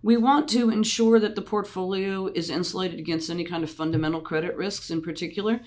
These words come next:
So as I said, the, the riskiest assets, triple C, corporate credit, um, and, uh, and, you know, if we see the idiosyncratic individual credit that may be,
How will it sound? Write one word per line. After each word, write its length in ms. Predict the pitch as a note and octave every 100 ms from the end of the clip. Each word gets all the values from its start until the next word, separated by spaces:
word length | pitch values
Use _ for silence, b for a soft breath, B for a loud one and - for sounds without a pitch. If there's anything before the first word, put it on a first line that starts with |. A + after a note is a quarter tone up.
| B B
So 340 | - A#3+ A#3+ A#3
as 140 | A3+
I 80 | G#3+
said, 380 | - G3 F3 E3
the, 220 | F3+ F3+
the 100 | F3+
riskiest 520 | F#3 A3+ - G3+ G3 F#3
assets, 680 | F3 F3+ F#3 F#3 - - -
triple 280 | G#3+ G#3+
C, 260 | F#3 - F3+
corporate 380 | F3 F3+ F3 F3
credit, 480 | F3 E3 E3+ - -
um, 480 | C3+ C3+ C3+ C3+ C3 C3 B B _
and, 400 | D3+ D3+ D3+ D3+
uh, 420 | D3 C#3 C3+ C3+ C#3 - _
and, 180 | D3+ D3
you 60 | E3+
know, 80 | D#3+
if 120 | D#3+
we 80 | F3+
see 520 | - F3+ F3 E3+ - _ -
the 260 | F#3 -
idiosyncratic 1120 | A3 G#3+ G3+ F#3 - F#3+ - E3 D#3+ F3 F3 -
individual 640 | E3+ F3 D#3 E3 E3 F#3
credit 460 | F3+ - F3 F3+ -
that 160 | D3+ D#3
may 180 | D#3
be, 380 | D#3 D#3 D3+ -